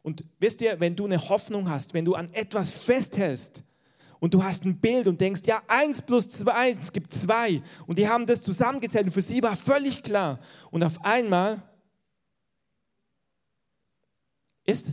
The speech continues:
Jesus nicht der, den sie gedacht haben. Er wirft nicht die Römer raus, wie sie gedacht haben. Er macht nicht das, was er doch eigentlich tun sollte. Und wisst ihr, die waren so enttäuscht und vielleicht auch zornig und wütend, dass sie gesagt haben, „Kreuzige ihn.“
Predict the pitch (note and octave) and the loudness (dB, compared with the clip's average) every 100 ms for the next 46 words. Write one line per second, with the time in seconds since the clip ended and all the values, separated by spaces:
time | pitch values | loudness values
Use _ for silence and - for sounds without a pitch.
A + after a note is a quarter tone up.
0 | - D3 C#3+ C#3+ - - - - C3+ C3 | -4 -2 0 -2 -4 -6 -6 -10 -8 -8
1 | A#2 _ _ _ _ _ - C#3+ C#3+ C#3+ | -12 _ _ _ _ _ -6 -6 -4 -8
2 | C#3+ - - C#3 A#2+ - - _ _ _ | -10 -12 -12 -16 -14 -16 -20 _ _ _
3 | _ _ _ _ _ - E3+ F#3 F3+ F#3 | _ _ _ _ _ 2 4 4 4 0
4 | B3+ - A#3 F3+ D#3+ D3 C#3 C#3 B2 - | 0 0 0 0 0 -2 -4 -6 -8 -10
5 | C3+ C#3 C#3+ C3 A2+ - B2 A#2 G#2 _ | -10 -10 -8 -10 -12 -12 -12 -14 -20 _
6 | _ _ _ _ - F#3+ A3 B3+ B3 C4 | _ _ _ _ 0 2 2 0 -2 -4
7 | - A#3 F#3+ E3+ F3 E3+ E3+ G3 F#3+ F3 | -2 -4 -2 -2 0 0 -2 -6 -4 -6
8 | G#3 B3 G3+ E3 C3+ B2 - - - _ | -6 -4 0 -2 -2 -10 -12 -20 -20 _
9 | _ - G3 F#3+ E3+ E3+ E3 D#3+ - G3 | _ -2 -2 -2 -2 -2 -2 -4 -2 0
10 | A3+ A3+ - E3+ F3+ G3+ - - _ _ | 0 -4 -6 -4 -4 -6 -12 -18 _ _
11 | D#3 - D#3 D3+ C#3 B2+ - - F#3 G#3 | -10 -4 -4 -4 -8 -10 -10 -2 -2 -2
12 | G#3 F#3 D3+ C3+ F3 F3 G3 G#3+ - - | -4 -6 -8 -4 -6 -6 -12 -12 -16 -20
13 | - _ _ - D#3+ E3+ C#3+ C#3+ D3+ D#3 | -20 _ _ -4 -2 -2 -6 -4 -4 -4
14 | C#3+ C#3 C3+ - E3+ D#3 D3+ C#3+ C#3+ C3+ | -6 -8 -12 -14 -8 -6 -6 -8 -8 -12
15 | B2+ | -16